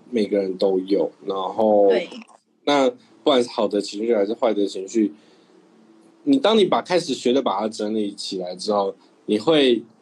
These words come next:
Speaker 1: 我觉得会获得的比你当做什么事情都没有发生，顺顺过，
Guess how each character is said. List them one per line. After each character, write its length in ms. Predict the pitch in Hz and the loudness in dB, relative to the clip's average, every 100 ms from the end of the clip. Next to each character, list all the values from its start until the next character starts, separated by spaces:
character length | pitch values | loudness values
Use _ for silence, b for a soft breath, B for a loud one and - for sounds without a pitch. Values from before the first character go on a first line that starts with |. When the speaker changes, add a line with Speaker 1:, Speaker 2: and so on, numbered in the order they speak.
| _ _ _ - | _ _ _ -4
Speaker 1:
我 120 | 123 | -2
觉 100 | 117 | 2
得 80 | 175 | 2
会 140 | 175 | 2
获 260 | 214 - 180 | 0 2 2
得 140 | 113 | 2
的 100 | 107 | -4
比 400 | 117 - 107 95 - _ _ | -6 -6 -8 -10 -16 _ _
你 460 | - 113 104 98 90 _ _ _ _ _ _ _ - | -6 -4 -2 -4 -10 _ _ _ _ _ _ _ -2
当 200 | 147 143 | 0 2
做 120 | 143 | 0
什 160 | - | -2
么 80 | 92 | -8
事 160 | 92 127 | -8 -6
情 140 | 110 | -4
都 100 | 104 | -2
没 120 | 113 | 0
有 80 | 107 | 0
发 180 | 95 101 | 0 -4
生， 180 | 98 110 | 0 0
顺 20 | |
顺 200 | 107 98 | 0 -2
过， 220 | 101 101 | -2 -4